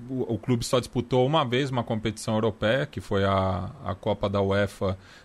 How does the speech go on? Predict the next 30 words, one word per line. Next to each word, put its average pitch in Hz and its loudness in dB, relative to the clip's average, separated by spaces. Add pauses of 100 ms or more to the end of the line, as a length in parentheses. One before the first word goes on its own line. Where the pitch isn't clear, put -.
(120)
de 101 -4
dois 101 2
mil, 104 2
dois 98 0
mil 107 2
e 101 4
um, 135 2 (100)
no 98 -2
qual 104 4
fez 110 0
o 110 2
artilheiro, 107 0
né, 104 0
o, 95 -2
o 101 -4
Bolo, 117 2 (460)
é, 95 0
empatado 98 0
com 107 -4
um 101 2
jovem 101 2
Berbatov, 104 0
que - -10
tava 95 -2
no 95 -2
C - -8
S 95 -4
K 98 0
A 101 0
Sofia, 107 -2